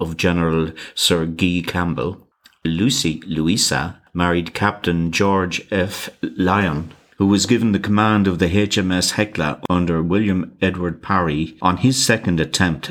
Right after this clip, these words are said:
at the Northwest Passage. The expedition also included Francis Crozier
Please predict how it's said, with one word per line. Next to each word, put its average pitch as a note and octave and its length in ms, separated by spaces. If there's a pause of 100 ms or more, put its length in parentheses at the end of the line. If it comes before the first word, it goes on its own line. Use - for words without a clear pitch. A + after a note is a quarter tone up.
at F2 140
the F2 80
Northwest E2+ 720 (140)
Passage. - 540 (300)
The E2+ 120
expedition G2 680
also F2 360
included D#2+ 560
Francis F2 560
Crozier E2 680